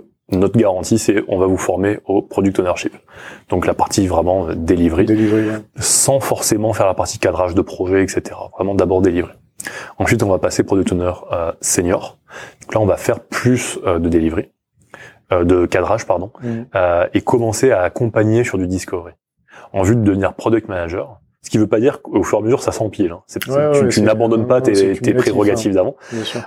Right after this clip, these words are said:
Speaker 1: Euh, mais en gros, ben, un product manager, aujourd'hui, moi, par exemple, il y a Laure, qui est la dernière qu'on a recrutée.
Speaker 2: Mhm.
Speaker 1: Ben, je binôme avec elle au quotidien. Donc, euh, pour qu'elle monte en compétence là-dessus. Donc, je suis assis à côté d'elle. Euh, et donc, là, maintenant, elle est complètement émancipée sur les sprints. Toute seule, elle le gère sans aucun problème.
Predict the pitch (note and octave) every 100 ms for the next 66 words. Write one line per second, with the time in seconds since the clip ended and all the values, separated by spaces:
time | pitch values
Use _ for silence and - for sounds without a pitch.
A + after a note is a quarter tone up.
0 | A#2+ F#2 F#2+ G2 F#2+ G2 C3 G2+ F2+ G#2
1 | G2 G2 F2+ F2 A#2+ A2 F#2 F2+ A#2 G2+
2 | F#2 F#2 E2+ F2 F#2 G#2+ - F#2+ F2 F2
3 | F#2 F#2+ E2 - G#2+ B2 C3 - A#2 G#2+
4 | - - G#2 F2 D#2+ G#2 A#2+ A#2+ F#2 -
5 | A2 G#2+ G2 - F2 D#2+ _ _ - -
6 | - - A2 - - G2+ F2+ G#2+ G#2+ G2
7 | G2 E2+ G2+ F2 F2 - A#2 A2 - F2+
8 | - G#2 F2+ G2 E2+ D#2+ F#2+ G2+ F2 -
9 | - - - F2 D#2 - - - G#2 G2+
10 | G2 G2+ E2 - A#2+ G#2+ G#2+ G#2+ G2 F#2
11 | - F2 F#2+ - E2 - B2+ C3 _ _
12 | - F#2+ - G2+ F2 E2 E2+ D#2+ - F2+
13 | D#2+ F2 E2 F2+ E2 C3+